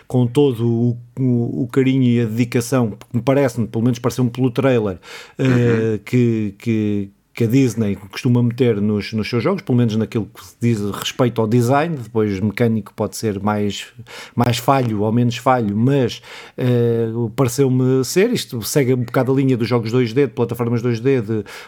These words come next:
Speaker 1: do Mickey Castle of Illusion, eh, e de, de outros jogos de,
Speaker 2: Sim,
Speaker 1: deste
Speaker 2: sim,
Speaker 1: género
Speaker 2: sim,
Speaker 1: que a
Speaker 2: sim.
Speaker 1: Ninten-, que a Nintendo, que, eh,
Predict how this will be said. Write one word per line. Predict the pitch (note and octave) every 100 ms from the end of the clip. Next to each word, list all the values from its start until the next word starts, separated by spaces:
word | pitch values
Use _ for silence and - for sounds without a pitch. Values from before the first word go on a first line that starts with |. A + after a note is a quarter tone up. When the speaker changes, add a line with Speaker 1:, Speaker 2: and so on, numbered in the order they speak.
| -
Speaker 1:
do | A2+ A2+ A2+
Mickey | C3+ A#2+ A#2 A2
Castle | G#2 A#2 B2 A#2
of | A#2 A2 A#2
Illusion, | B2+ C#3+ D3 B2+ A#2+ A2+ G#2+ G2+ G#2 G#2 A2+
eh, | D#4+
e | E4
de, | B2+ G2 G#2+
de | G2+
outros | A#2 G2+
jogos | A2 G#2+ G2
de, | G2+
Speaker 2:
Sim, | G#2+ G#2
Speaker 1:
deste | C3 A#2+
Speaker 2:
sim, |
Speaker 1:
género | B2+ A#2+
Speaker 2:
sim, | A2+
Speaker 1:
que | A#2
a |
Speaker 2:
sim. | A#2
Speaker 1:
Ninten-, | A#2 A#2+ A#2+
que | C3+
a | A#2+
Nintendo, | A#2 G#2 F#2+ E2+
que, | - A2+
eh, | A2+ A2